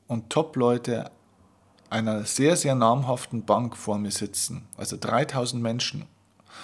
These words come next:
und von diesen dreitausend Menschen tatsächlich kein einziger die Hand hebt, die, dass er sie kennt. Und das war nicht so, dass die keine Lust hatten oder eingeschlafen waren. Nein, meine Vorträge sind sehr interaktiv, sehr humorvoll, sehr lebendig.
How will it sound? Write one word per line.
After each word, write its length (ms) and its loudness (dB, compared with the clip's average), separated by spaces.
und 120 -6
von 120 0
diesen 200 -2
dreitausend 640 0
Menschen 460 -4
tatsächlich 800 -2
kein 300 -2
einziger 600 -2
die 160 -4
Hand 300 -2
hebt, 340 -6
die, 200 -8
dass 180 -2
er 60 -4
sie 160 -2
kennt. 260 -2
Und 180 -2
das 140 -2
war 80 6
nicht 140 2
so, 80 0
dass 140 0
die 100 -6
keine 200 0
Lust 300 4
hatten 200 -2
oder 180 2
eingeschlafen 600 4
waren. 160 2
Nein, 200 2
meine 180 0
Vorträge 460 2
sind 200 -2
sehr 360 2
interaktiv, 680 2
sehr 240 4
humorvoll, 640 6
sehr 180 2
lebendig. 600 2